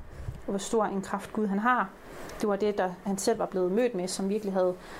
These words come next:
forandret hans liv. Hvor tidligere var han en kæmpe modstander af alt, der handlede om Jesus og den kristne tro. Han hadede de kristne, han ønskede egentlig, de skulle dø. Men så blev han selv mødt af Jesus og blev selv helt forvandlet, og blev netop selv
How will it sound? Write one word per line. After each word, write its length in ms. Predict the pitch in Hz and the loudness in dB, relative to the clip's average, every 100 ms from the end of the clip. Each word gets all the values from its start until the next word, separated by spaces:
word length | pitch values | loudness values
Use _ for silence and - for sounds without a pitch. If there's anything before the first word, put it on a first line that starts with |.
| - - - | -10 -10 -8
forandret 540 | - - 214 233 208 | -2 2 4 4 2
hans 220 | 190 - | 0 0
liv. 280 | 240 277 269 - - | 4 4 2 -6 -6
Hvor 100 | 208 | -2
tidligere 340 | - 240 240 | 2 6 6
var 80 | 196 | 4
han 160 | 196 190 | 0 0
en 100 | 185 | 0
kæmpe 280 | 240 254 | 2 4
modstander 540 | 220 226 240 208 180 180 - - - | 4 2 2 0 0 -2 -4 -8 -2
af 160 | 208 | 2
alt, 420 | 214 190 - - - - | 2 0 -8 -10 -8 -2
der 60 | |
handlede 380 | 202 214 220 208 | 0 4 4 2
om 160 | 196 190 | 2 0
Jesus 320 | 226 220 - | 2 0 0
og 100 | 196 | -2
den 100 | 196 | 0
kristne 340 | 226 214 - | -2 -2 -4
tro. 280 | - 240 226 - | 0 2 2 -2
Han 180 | 208 190 | -2 2
hadede 260 | 208 262 269 - - - | 6 6 4 -10 -10 -6
de 60 | |
kristne, 380 | 196 226 220 202 | -2 0 -2 -2
han 120 | 196 | 0
ønskede 260 | 208 220 220 | 0 0 0
egentlig, 200 | 196 185 | 0 0
de 60 | |
skulle 260 | 196 220 233 | -4 0 2
dø. 120 | 254 - - - - - - - | 2 0 -12 -12 -8 -8 -8 -4
Men 80 | 214 | -2
så 100 | - | 0
blev 100 | 214 | 0
han 100 | 196 | 2
selv 220 | 240 233 | 4 4
mødt 180 | 233 220 | 4 2
af 140 | 185 | 2
Jesus 380 | 208 214 190 - | 0 -2 -4 -4
og 100 | 190 | -2
blev 160 | 196 196 | -2 0
selv 220 | 226 202 | 2 0
helt 160 | 202 | -2
forvandlet, 400 | 196 196 208 180 175 - | 0 2 4 2 0 -4
og 80 | - | -4
blev 120 | 214 | 0
netop 240 | 202 196 196 | 2 2 0
selv 260 | - 220 | 2 2